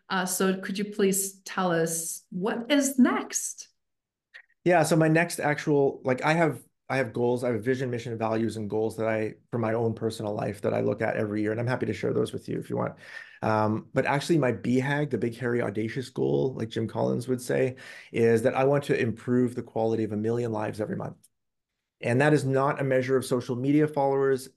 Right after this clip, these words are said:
Speaker 2: at all. I don't think that's a, that's an adequate measure, but, um, I wanna wake up in the morning every day knowing that my, the value that I'm adding to the world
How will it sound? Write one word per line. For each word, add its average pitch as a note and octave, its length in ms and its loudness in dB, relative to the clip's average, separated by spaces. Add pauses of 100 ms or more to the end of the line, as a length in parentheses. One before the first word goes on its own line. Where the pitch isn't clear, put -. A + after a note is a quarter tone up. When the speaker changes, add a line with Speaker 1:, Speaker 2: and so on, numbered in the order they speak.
(140)
Speaker 2:
at A#2+ 200 0
all. G#2+ 340 -6 (360)
I A#2 80 -2
don't C#3 340 2
think D3 140 -2
that's B2+ 200 -2
a, A2+ 220 2 (100)
that's - 160 -6
an - 60 -8
adequate A#2 340 0
measure, A2 380 -2
but, A#2 300 0 (580)
um, A2+ 480 0 (240)
I C3+ 80 2
wanna C#3+ 240 6
wake A#2 300 2
up B2+ 160 -2
in A#2+ 60 -6
the A2+ 80 -4
morning A2 440 -2
every B2 320 0
day A2 320 -2
knowing A#2 680 -2
that A2+ 400 0
my, A#2+ 500 0 (120)
the B2 140 0
value B2+ 500 2
that C#3+ 180 -2
I'm A#2+ 220 -4
adding A#2 340 -2
to A#2 100 -8
the G#2+ 120 -4
world A2+ 520 -2